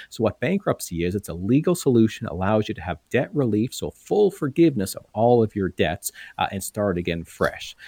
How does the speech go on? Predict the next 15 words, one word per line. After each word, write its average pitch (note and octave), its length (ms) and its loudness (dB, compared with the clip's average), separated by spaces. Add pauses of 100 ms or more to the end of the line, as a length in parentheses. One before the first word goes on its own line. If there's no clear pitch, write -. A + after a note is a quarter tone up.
(120)
So - 140 -2
it's - 120 -4
a G2+ 60 -6
scary F#3 580 2
word, A2 340 2
but G2 120 -4
a F#2+ 40 -4
lot B2+ 280 -4
of B2 100 -4
times G#2+ 340 -2
there's G2+ 240 -2
a F2+ 40 -6
misperception B2 840 -4
about F2 300 0
bankruptcy F2 720 -4